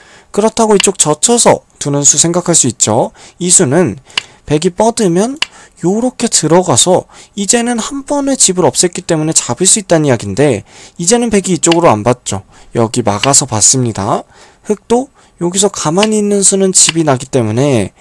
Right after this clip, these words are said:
집을 없애려면 이쪽을 들어가고요. 막을 때 그때 이어가야 돼요. 이렇게 돼서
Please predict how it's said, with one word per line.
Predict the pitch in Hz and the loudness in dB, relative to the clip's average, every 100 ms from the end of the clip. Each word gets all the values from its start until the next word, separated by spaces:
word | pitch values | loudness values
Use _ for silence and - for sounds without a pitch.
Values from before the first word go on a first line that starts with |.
| - - _ | -20 -20 _
집을 | - 185 208 | -2 0 0
없애려면 | 147 - 175 151 156 220 262 _ - - | 0 2 2 2 2 -2 -4 _ -12 -8
이쪽을 | 120 - 156 151 | -4 -2 0 0
들어가고요. | - 143 156 143 110 120 175 - _ - - - | 0 2 4 2 0 0 0 0 _ -20 -20 -4
막을 | 101 110 123 | -4 -2 -4
때 | 113 - 214 285 _ - | -4 -2 -4 -4 _ -6
그때 | 185 - 247 | -6 0 0
이어가야 | 147 139 120 107 | 4 4 4 2
돼요. | 98 98 98 - - - - | 0 -4 -6 -10 -20 -20 -4
이렇게 | 226 226 247 | 0 2 2
돼서 | 202 165 196 | 4 4 2